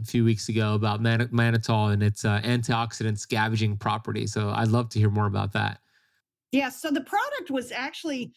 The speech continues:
Speaker 2: designed originally to produce mannitol in your gut. So it takes glucose and fructose, and the, the bacteria transform it into mannitol, and you get butyrate, and, which is anti-inflammatory and feeds the lining of the gut,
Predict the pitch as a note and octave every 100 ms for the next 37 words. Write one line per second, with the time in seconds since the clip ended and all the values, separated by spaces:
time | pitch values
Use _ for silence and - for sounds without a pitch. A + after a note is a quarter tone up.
0 | - _ _ - A3 A3 B3 C#4 E4 E4+
1 | D#4 B3+ G#3+ G#3 A3 C4 A#3+ G3+ F#3 F#3
2 | - - G#3 F#3 G#3 F#3 A#3+ C4+ C4 F#3
3 | G3+ A3+ - F#3 E3+ E3 E3 D3+ C#3+ F#3
4 | D3+ - _ _ _ _ _ _ _ -
5 | - G#3 F#3 F3 F#3+ - G#3+ G3+ - -
6 | - F3 F#3 A#3+ B3+ B3 A3+ F3+ - A#3+
7 | C4 D#4 C#4 C#4+ C#4 - - G3 F#3+ F3
8 | - F3+ F3 F#3+ F#3 B3 A3 G3 - G3
9 | F#3 - B3+ C4 B3 A3 G#3+ F#3+ F3+ A3+
10 | B3 A#3+ B3+ A3+ G#3+ G#3 G#3 G3 F3 E3
11 | E3 E3+ G#3 B3 B3 A#3 G#3+ G#3+ G#3 G3+
12 | F3+ E3+ C#3+ - _ - F#3 F3+ F3 -
13 | G#3+ G#3 F#3+ F3 G3 F#3+ F#3 - F#3 F#3
14 | F3+ D3 F#3+ G3 E3+ E3+ F3 F3 F3 E3
15 | D#3+ F#3 A#3 C4+ C4 B3+ A#3